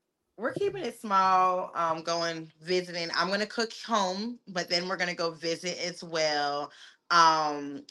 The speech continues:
Lorenzo likes to be around his boy cousins.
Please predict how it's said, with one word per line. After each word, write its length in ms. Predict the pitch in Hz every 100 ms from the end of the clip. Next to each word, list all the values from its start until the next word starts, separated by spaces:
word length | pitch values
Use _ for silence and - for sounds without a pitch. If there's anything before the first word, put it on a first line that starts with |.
| -
Lorenzo 360 | 170 180 185
likes 200 | 175 165
to 100 | -
be 440 | 151 160 156 147 143
around 520 | 147 151 147 143 143
his 220 | 143 143
boy 340 | 143 165 156 143
cousins. 640 | - 123 117 71 52 -